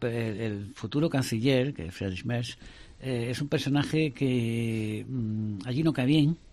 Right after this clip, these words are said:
pues un tipo muy, un tipo muy hierático, muy, muy pedante, muy,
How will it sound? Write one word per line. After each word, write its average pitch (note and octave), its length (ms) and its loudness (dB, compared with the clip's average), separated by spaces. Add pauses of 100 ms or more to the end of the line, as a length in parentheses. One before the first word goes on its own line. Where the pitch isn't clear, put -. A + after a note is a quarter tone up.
(360)
pues A2 160 -4
un A#2+ 60 0
tipo A2+ 600 0
muy, G#2+ 180 -2
un A2 200 -2
tipo A#2 240 -4
muy A#2 140 0
hierático, A2 600 -2
muy, A2 260 0
muy G#2+ 200 -2
pedante, A2+ 640 2
muy, G#2+ 480 -2